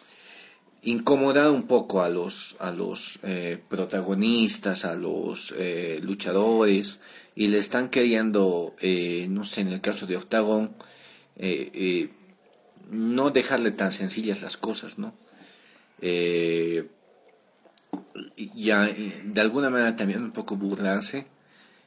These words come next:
y lo están haciendo, y, y, y lamentablemente de una u otra manera esto ha generado una gran repercusión, ha generado publicidad,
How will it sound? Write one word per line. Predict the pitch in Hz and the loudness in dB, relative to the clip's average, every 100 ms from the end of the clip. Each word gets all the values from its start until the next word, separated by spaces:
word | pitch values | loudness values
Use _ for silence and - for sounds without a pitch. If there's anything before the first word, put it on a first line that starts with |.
| - | -8
y | 113 | -4
lo | 120 | -4
están | 123 170 | -2 0
haciendo, | 170 - 147 135 135 135 | 0 0 0 0 2 2
y, | 107 | 2
y, | - 101 95 107 104 | 0 -2 -2 -2 0
y | |
lamentablemente | 104 113 120 170 165 151 139 139 135 127 104 101 - - - - _ | 0 0 0 4 6 6 4 0 2 4 4 2 -2 -18 -20 -20 _
de | 117 135 | 4 6
una | 139 | 6
u | 135 | 6
otra | 127 123 | 4 2
manera | 113 113 113 113 | 2 2 4 2
esto | 110 - | 0 -2
ha | 101 | -4
generado | - 104 98 101 101 | 0 2 4 4 4
una | 101 95 | 2 2
gran | 98 104 | 0 0
repercusión, | 104 - 101 101 104 110 107 104 101 | -4 -4 -4 -4 -4 0 0 -2 -6
ha | |
generado | - 95 92 92 98 | -6 -4 -2 -2 -4
publicidad, | - 95 98 95 113 113 120 120 | -6 -6 -4 0 4 6 4 0